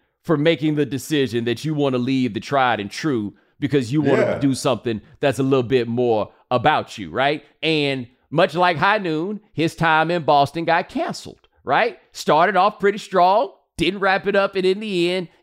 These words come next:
Speaker 1: it was time to go, right? He was like, I got where all of that was, but it was really wild to watch it because A, that's when he started,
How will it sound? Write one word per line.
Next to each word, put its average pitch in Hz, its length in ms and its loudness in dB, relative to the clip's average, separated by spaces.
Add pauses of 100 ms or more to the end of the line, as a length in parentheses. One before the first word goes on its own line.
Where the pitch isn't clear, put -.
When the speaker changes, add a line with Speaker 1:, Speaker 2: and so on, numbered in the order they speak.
Speaker 1:
it 170 160 -2
was 160 140 -4
time 135 300 2
to 131 60 -8
go, 101 360 -8
right? 123 340 0 (280)
He 202 200 0
was 175 100 -2
like, 165 180 2 (160)
I 170 180 -2
got 170 360 0 (100)
where 147 160 -2
all 165 300 2
of 147 60 -2
that 139 220 -2
was, 147 420 0 (160)
but 165 100 0
it 165 100 2
was 139 160 -4
really 170 280 -4
wild 160 380 0
to 143 60 -8
watch 147 320 0
it 135 60 -8
because 120 380 -8
A, 160 380 0 (180)
that's 156 240 -2
when 165 100 -4
he 151 80 -2
started, 160 480 2